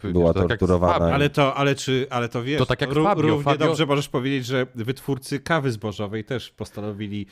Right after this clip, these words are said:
Speaker 3: po prostu
Speaker 1: Ale su-,
Speaker 3: spłaszczyć
Speaker 1: słuchaj,
Speaker 3: pseudonim
Speaker 1: Fabio,
Speaker 3: tejże
Speaker 1: kojarzysz gościa?
Speaker 3: bohaterki.
Speaker 1: Fabio. To był jego, jego
Speaker 3: Model.
Speaker 1: ps-, no dokładnie, to
Speaker 3: Blond,
Speaker 1: był Brygada
Speaker 3: człowiek.
Speaker 1: Acapulco, prawda?
Speaker 2: No tak, ale kto ma
Speaker 3: Tak.
Speaker 2: takie skojarzenia, że,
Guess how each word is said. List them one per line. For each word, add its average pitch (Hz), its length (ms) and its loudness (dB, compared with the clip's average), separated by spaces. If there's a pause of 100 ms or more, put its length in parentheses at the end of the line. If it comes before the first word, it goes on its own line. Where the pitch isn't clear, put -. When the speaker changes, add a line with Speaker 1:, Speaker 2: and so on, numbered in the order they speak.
(200)
Speaker 3:
po 98 80 -12
prostu 104 600 -8
Speaker 1:
Ale 92 200 4
su-, 120 160 2
Speaker 3:
spłaszczyć 147 640 0
Speaker 1:
słuchaj, 117 300 0
Speaker 3:
pseudonim 104 160 -2
Speaker 1:
Fabio, 101 340 0
Speaker 3:
tejże 82 140 -8
Speaker 1:
kojarzysz 110 440 0
gościa? 90 280 -2
Speaker 3:
bohaterki. 90 560 -10 (260)
Speaker 1:
Fabio. 82 500 -6 (180)
To 101 120 -4
był 107 140 2
jego, 123 220 0
jego 123 180 0
Speaker 3:
Model. 120 360 0
Speaker 1:
ps-, - 60 -14 (180)
no 90 180 -2
dokładnie, 113 440 0
to 123 80 -2
Speaker 3:
Blond, 135 320 2
Speaker 1:
był 95 60 -10
Brygada 101 300 0
Speaker 3:
człowiek. 98 160 0
Speaker 1:
Acapulco, 143 420 2
prawda? 87 180 0
Speaker 2:
No - 0 -
tak, 160 120 4
ale 123 100 4
kto 151 100 2
ma - 40 6
Speaker 3:
Tak. - 60 2
Speaker 2:
takie 135 140 -2
skojarzenia, 143 480 2
że, 95 140 -2